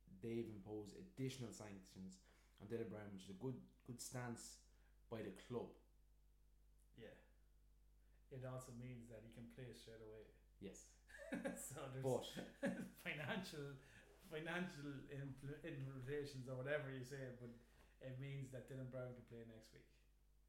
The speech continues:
Speaker 1: But that's also owing to the fact that he took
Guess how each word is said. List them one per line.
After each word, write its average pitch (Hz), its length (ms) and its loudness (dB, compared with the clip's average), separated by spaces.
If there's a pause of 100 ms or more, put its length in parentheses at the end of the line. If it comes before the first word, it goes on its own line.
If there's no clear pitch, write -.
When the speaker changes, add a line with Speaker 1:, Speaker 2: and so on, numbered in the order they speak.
(160)
Speaker 1:
But - 160 0
that's - 240 6
also 190 560 4 (400)
owing 120 360 2
to 107 80 -6
the 107 120 -4
fact 110 400 -2
that 98 160 -2
he 107 400 -6
took 101 160 -6